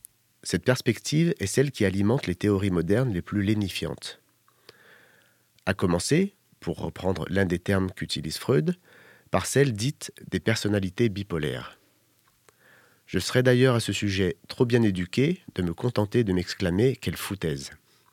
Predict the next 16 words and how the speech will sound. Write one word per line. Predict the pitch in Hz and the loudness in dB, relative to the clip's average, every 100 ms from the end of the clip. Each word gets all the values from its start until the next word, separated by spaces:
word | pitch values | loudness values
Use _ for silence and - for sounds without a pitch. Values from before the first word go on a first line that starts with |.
| _ _ _ _ - - - - - - - - _ _ - | _ _ _ _ -20 -20 -20 -20 -20 -20 -20 -20 _ _ 0
Mais | 98 | 0
comme | - 151 123 | 6 4 6
d'éducation, | 113 117 113 107 - 107 98 101 - | 2 2 2 2 2 2 2 -6 -8
bonne | 92 123 113 92 | 2 4 4 0
ou | 104 | 2
mauvaise, | 98 82 82 76 - - _ _ _ _ _ _ | 2 2 0 0 -6 -18 _ _ _ _ _ _
il | - 85 | -4 -2
n'est | 82 | 2
pas | 123 | 0
question | - 110 - - 92 87 | 0 -4 -2 -2 -2 -2
dans | 82 | -6
le | |
champ | 78 110 | -4 -2
de | 104 | -2
la | 80 | -2
psychanalyse, | 73 - - 98 73 90 135 - | -4 -6 -2 -2 0 -2 -4 -8